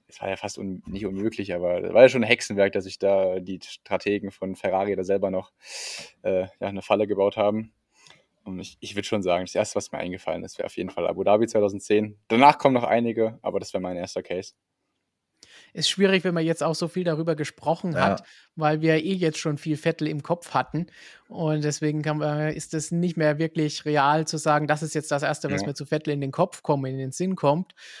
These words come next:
Speaker 2: Vor allen Dingen auch, wie wir eben gesagt haben, bei mir kommen auch viele Sachen wie, als er in der Formel B M W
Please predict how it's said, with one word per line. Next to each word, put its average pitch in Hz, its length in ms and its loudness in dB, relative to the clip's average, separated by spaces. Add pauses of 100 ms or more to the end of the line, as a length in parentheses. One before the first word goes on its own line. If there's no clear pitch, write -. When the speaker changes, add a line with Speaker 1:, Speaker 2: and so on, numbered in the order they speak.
(100)
Speaker 2:
Vor - 200 2
allen 190 260 4
Dingen 175 200 4
auch, 160 240 4
wie 160 120 0
wir 156 80 2
eben 170 220 0
gesagt 156 440 0
haben, 160 160 4
bei 147 120 4
mir 165 200 2
kommen 165 240 -2
auch 143 140 -2
viele 170 260 -2
Sachen 156 420 0
wie, 156 360 0 (260)
als 165 240 -6
er 151 100 2
in 156 80 -2
der 156 100 0
Formel 170 340 -2
B 170 180 0
M 170 160 -2
W 185 320 2